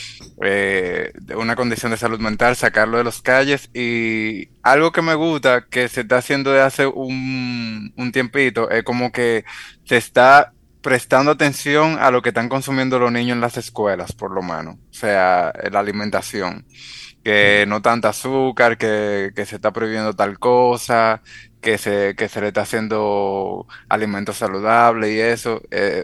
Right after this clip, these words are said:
yo creo que eso debería también formar parte de una, de una estrategia mucho más amplia a, a nivel nacional en to-, en todas las instituciones. O sea, uno aquí como mucho disparate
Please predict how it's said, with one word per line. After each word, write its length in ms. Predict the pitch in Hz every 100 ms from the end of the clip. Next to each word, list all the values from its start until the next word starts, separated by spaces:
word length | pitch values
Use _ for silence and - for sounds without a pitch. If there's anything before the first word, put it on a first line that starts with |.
| -
yo 160 | 107 107
creo 180 | 123
que 120 | 120 120
eso 220 | 110 117
debería 380 | 113 110 107 104
también 520 | 104 101 101 98 95
formar 400 | 104 95 95 95
parte 520 | 101 98 104 95 - - - -
de 200 | 98 101
una, 800 | 101 101 101 101 98 90 85 50 50 _ -
de 160 | 110
una 140 | 107 113
estrategia 460 | - 117 117 113
mucho 240 | 110 110 107
más 240 | 107 107
amplia 480 | 101 87 90 82 - -
a, 280 | 95 -
a 40 | 95
nivel 380 | 95 98 107 110
nacional 600 | 113 113 107 110 117 107
en 200 | 98 95
to-, 220 | 98 90
en 260 | 98 98 92 -
todas 480 | 110 120 123 117 -
las 200 | 110 113
instituciones. 880 | 104 120 104 98 - 90 85 87 92
O 40 |
sea, 240 | 92 87 87
uno 380 | 92 101 95 - - - -
aquí 220 | 104 - 107
como 180 | 107
mucho 280 | 104 110 120
disparate 640 | 107 101 104 127 127 123